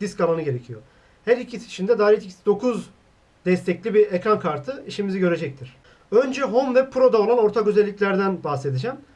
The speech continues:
Ardından da Pro'nun farklarından bahsedeceğim. Kişisel bilgisayarlar, tablet ve ikisi bir arada cihazlara tam uyumlu. Cortana yardımcısı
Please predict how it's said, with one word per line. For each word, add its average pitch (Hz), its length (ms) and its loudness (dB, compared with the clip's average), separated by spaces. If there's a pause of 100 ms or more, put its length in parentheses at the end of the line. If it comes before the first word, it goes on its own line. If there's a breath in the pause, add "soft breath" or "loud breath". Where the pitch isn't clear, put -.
(120 soft breath)
Ardından 214 440 4
da 247 120 2
Pro'nun 214 240 2
farklarından 180 540 2
bahsedeceğim. 131 420 -6
Kişisel 269 420 -4
bilgisayarlar, 208 600 -2
tablet 196 420 0 (400)
ve 165 80 -2
ikisi 196 320 -6
bir 254 60 4
arada 202 240 4
cihazlara 180 460 2
tam 214 200 0
uyumlu. 123 200 -4 (240)
Cortana 240 460 0
yardımcısı 190 760 -2